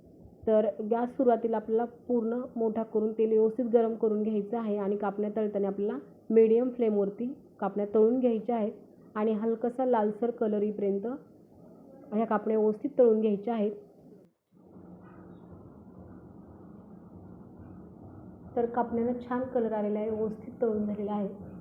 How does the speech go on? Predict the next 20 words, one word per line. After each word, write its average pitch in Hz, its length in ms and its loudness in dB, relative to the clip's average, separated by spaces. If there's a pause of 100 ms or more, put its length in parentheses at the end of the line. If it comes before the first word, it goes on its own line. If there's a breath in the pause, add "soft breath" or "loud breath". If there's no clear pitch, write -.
(140)
तर 220 120 0
ह्या 226 160 -2
कापण्या 220 360 -4
काढून 208 220 -2
घेऊयात 220 280 0 (120)
आणि 196 280 -4
राहिलेल्या 208 320 -2
कापण्या 196 420 -4
देखील 214 400 -6
या 214 80 0
पद्धतीने 202 540 -4
तळून 208 220 -2
घेऊयात. 226 220 0 (2250)
तर 233 120 0
तुम्हाला 262 380 0
ह्या 269 160 -2
झटपट 233 460 -2
अगदी 208 320 -4
सहज 254 400 2
होणाऱ्या 220 420 -2